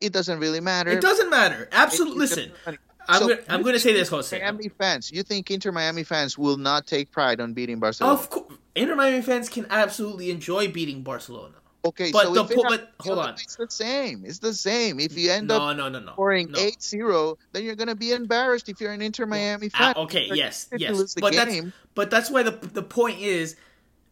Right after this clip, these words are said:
Speaker 2: that I'm trying to make is that game, the result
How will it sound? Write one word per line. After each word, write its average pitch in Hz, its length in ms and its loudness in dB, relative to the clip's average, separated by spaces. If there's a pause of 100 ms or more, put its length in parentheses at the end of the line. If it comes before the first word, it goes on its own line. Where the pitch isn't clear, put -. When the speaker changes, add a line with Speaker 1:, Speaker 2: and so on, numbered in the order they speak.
(400)
Speaker 2:
that 165 180 -4
I'm 160 180 0
trying 143 220 -2
to 117 60 -12
make 117 280 -12
is 143 360 -8 (440)
that 196 300 -2
game, 175 520 -2 (360)
the 196 140 2
result 190 760 -2